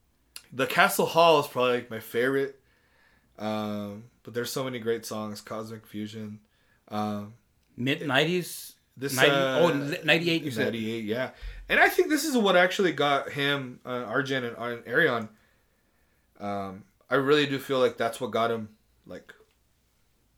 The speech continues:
Speaker 1: put him, put him in, in where he needs to be, where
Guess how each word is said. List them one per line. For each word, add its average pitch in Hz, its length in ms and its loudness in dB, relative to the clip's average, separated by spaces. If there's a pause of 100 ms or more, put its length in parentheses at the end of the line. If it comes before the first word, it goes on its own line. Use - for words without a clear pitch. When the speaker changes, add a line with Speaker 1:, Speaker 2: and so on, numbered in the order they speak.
(300)
Speaker 1:
put 160 180 6
him, 143 120 4
put - 260 -6
him 170 120 0
in, 139 220 -2
in 123 220 -4
where 120 120 -4
he 123 120 -4
needs 117 240 -8
to - 80 -14
be, 104 220 -6
where 95 260 -16